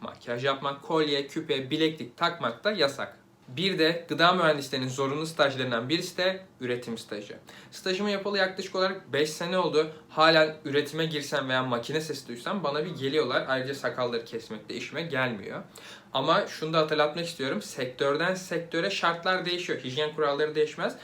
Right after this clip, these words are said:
ama çalışma zorlukları değişiyor. Bununla ilgili o sektörlerde çalışan meslektaşlarımın tecrübelerini aktardığı videoları dinlemenizi tavsiye ederim. Açıklama kısmına bırakıyorum. İkinci sırada kalite departmanı geliyor.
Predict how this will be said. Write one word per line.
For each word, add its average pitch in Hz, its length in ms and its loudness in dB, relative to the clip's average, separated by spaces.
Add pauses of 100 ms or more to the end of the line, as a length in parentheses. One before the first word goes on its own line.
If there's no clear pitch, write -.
(180)
ama 190 180 0
çalışma 175 420 2
zorlukları 180 540 2
değişiyor. 160 420 0 (320)
Bununla 208 300 2
ilgili 165 540 -2
o 185 80 0
sektörlerde 190 720 2
çalışan 160 400 0
meslektaşlarımın 156 1120 0 (680)
tecrübelerini 160 640 2
aktardığı 160 560 2
videoları 190 640 0 (120)
dinlemenizi 196 520 -2
tavsiye 156 400 4
ederim. 175 300 0 (260)
Açıklama 175 500 0
kısmına 175 600 -4
bırakıyorum. 131 460 -4 (360)
İkinci 180 400 -2
sırada 220 480 4
kalite 196 320 4
departmanı 123 540 2
geliyor. 104 320 -4